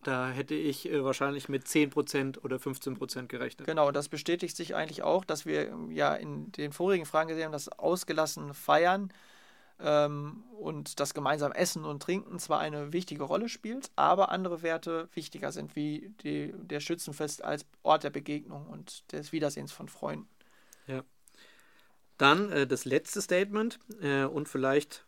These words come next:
Speaker 1: als letztes Beispiel. Die Corona-Pandemie hat auch Potenziale für unseren Verein offenbart.
Speaker 2: Ja, auch, ähm, diese positiven Perspektiven, äh, teilen zweiunddreißig Komma eins Prozent der Vorstandsmitglieder. Also die Krise ist,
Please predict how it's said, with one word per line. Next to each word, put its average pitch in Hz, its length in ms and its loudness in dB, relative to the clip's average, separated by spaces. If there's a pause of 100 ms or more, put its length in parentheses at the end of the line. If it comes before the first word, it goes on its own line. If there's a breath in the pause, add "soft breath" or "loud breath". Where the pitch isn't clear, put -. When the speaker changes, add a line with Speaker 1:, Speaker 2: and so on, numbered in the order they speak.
Speaker 1:
als 131 320 -2
letztes 127 500 0
Beispiel. 180 580 0 (400 loud breath)
Die 143 100 -2
Corona-Pandemie 160 1120 2
hat 160 400 0
auch 135 180 -2
Potenziale 127 800 0
für - 180 -2
unseren 143 320 -4
Verein 160 380 -6
offenbart. 120 500 -8 (1900 soft breath)
Speaker 2:
Ja, 175 400 10
auch, 156 340 4
ähm, 143 440 -2
diese 175 300 8
positiven 202 640 2
Perspektiven, 180 920 0
äh, 143 480 4
teilen 160 540 2
zweiunddreißig 151 580 4
Komma 147 220 0
eins 160 220 0
Prozent 151 540 -2
der 143 80 0
Vorstandsmitglieder. 175 1040 -4
Also 175 480 0
die 151 220 -12
Krise 180 400 -2
ist, - 500 -4